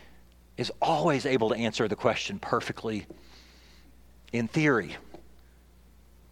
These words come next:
And it's always a perfectly academic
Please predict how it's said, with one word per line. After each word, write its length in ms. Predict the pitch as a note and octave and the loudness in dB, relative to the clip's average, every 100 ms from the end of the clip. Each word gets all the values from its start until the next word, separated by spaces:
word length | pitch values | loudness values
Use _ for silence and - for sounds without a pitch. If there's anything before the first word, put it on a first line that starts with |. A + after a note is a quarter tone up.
| - - - - - - | -20 -20 -20 -20 -20 -12
And 80 | B2 | -8
it's 140 | C3+ - | -4 2
always 400 | C#3+ F3+ D3+ A#2+ | 4 4 4 2
a 40 | |
perfectly 680 | - - E3 D#3+ - C#3 B2 | 2 4 4 4 0 0 2
academic 680 | D3+ D3 B2 B2+ A#2+ - | 2 2 2 2 0 -4